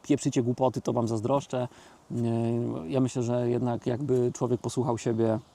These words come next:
z boku, będąc trzeźwym, posłuchał tego, co gada, jak wypije, no to wtedy ta dusza dostojna nie ma szacunku do samej siebie. Więc to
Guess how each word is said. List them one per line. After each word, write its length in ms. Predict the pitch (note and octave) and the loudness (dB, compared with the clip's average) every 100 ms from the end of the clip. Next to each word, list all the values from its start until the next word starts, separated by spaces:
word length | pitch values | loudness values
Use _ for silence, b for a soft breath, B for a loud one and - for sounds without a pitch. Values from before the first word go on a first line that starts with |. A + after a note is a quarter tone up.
| D3 | -4
z 120 | A#2 | -2
boku, 360 | A2+ A2+ - A2+ | 2 2 2 2
będąc 480 | A2+ A2+ A2+ - | 2 2 0 -2
trzeźwym, 480 | - B2+ A2+ A2 A2 - B B | -2 -2 -2 -2 -4 -6 B B
posłuchał 260 | - C3+ B2 | -2 2 4
tego, 200 | C3+ B2+ | 4 2
co 120 | A#2+ | 0
gada, 420 | A2+ B2 A2+ A2+ C3 | 2 4 4 -2 -4
jak 160 | C#3+ G#2+ | -6 -6
wypije, 460 | A#2 - A#2 A2 A#2 B B B B B - | -6 -2 2 2 0 B B B B B -6
no 120 | A#2+ | -2
to 320 | G#2+ A#2 G#2 G#2 - _ _ _ _ _ - | 2 4 2 0 -12 _ _ _ _ _ -18
wtedy 240 | - A2+ G2+ | -6 -4 -2
ta 100 | G#2+ | -2
dusza 240 | A2 A#2 | 0 0
dostojna 520 | G#2+ - A2+ A2 G2+ - - | -2 0 0 0 -2 -8 -8
nie 140 | B2+ A#2 | 0 0
ma 120 | - | 0
szacunku 480 | - - E3+ - C3+ _ _ C3 | -6 -6 -6 -6 -12 _ _ -4
do 160 | A#2+ | 0
samej 280 | A2+ A2+ G#2 | 0 0 -2
siebie. 260 | - G2+ A2 - B B B B B B | -4 -8 -10 -14 B B B B B B
Więc 200 | C#3 C3+ | 0 0
to 160 | - D#3 | 2 0